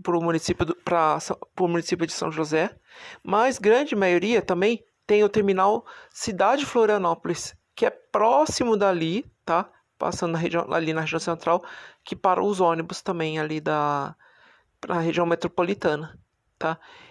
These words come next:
E, inclusive, na, eu lembro até, inclusive, se não mudou muita coisa, né? O transporte executivo para lá no terminal de Cidade Florianó-, Florianópolis. Então, parte ali, aquela região central parte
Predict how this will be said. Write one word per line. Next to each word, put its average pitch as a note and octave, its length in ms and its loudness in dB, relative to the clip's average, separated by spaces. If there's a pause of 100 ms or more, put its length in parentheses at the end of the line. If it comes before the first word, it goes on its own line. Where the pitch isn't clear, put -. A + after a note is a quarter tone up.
(120)
E, F3+ 120 -2
inclusive, F#3+ 480 -2
na, F#3+ 180 2
eu F#3 180 0
lembro F#3 260 0
até, A3 300 2
inclusive, G#3 600 -4 (120)
se - 160 -6
não A#3 80 -4
mudou G3 240 0
muita G3 240 -2
coisa, A#3 340 0
né? G#3 140 -4 (420)
O - 40 -20
transporte G3 360 2
executivo F#3+ 480 0
para F#3 220 0
lá F3 140 4
no F3+ 80 -2
terminal F3 500 0
de E3+ 680 -4
Cidade F3 320 0
Florianó-, F#3+ 560 0
Florianópolis. F3+ 1000 0 (1500)
Então, F3 200 0
parte G3 460 2
ali, F#3 160 2
aquela A#3 340 4
região A3 280 2
central G3+ 340 0
parte F#3 500 0